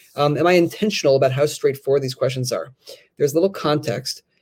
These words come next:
Is this done to reduce extraneous load? Uh, and this was a question earlier, but it, it could apply now. Uh, and no, these are, these are, I'm just trying to pick examples from what I happen to be teaching in the last couple of weeks.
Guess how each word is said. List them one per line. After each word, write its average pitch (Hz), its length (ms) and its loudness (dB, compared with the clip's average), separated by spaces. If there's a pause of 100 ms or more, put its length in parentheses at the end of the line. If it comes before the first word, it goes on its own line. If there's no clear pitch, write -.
(220)
Is 156 120 -2
this 160 120 0
done 156 220 6
to 143 360 8
reduce 175 600 0
extraneous 131 540 -4
load? 127 480 4 (440)
Uh, 131 180 2
and 127 120 2
this 147 120 -2
was 143 100 -6
a 139 40 -6
question 131 560 -4 (320)
earlier, 180 340 8
but 131 160 4
it, 123 140 -2
it 135 140 -12
could 233 140 -2
apply 127 340 -6
now. 127 460 -6 (420)
Uh, 139 360 8 (240)
and 185 140 4
no, 135 160 6
these 170 180 4
are, 165 100 6
these 165 200 0
are, 139 360 4 (340)
I'm 170 120 0
just 165 180 -2
trying 143 260 -4
to 120 440 2 (400)
pick 151 240 -8
examples 123 640 -4
from 123 180 -10
what 120 120 -4
I 120 80 0
happen 127 400 -2
to 127 60 -8
be 127 120 -8
teaching 123 380 -8
in 120 100 -6
the 120 60 -2
last 117 180 -6
couple 117 220 -4
of 110 40 -8
weeks. - 340 -12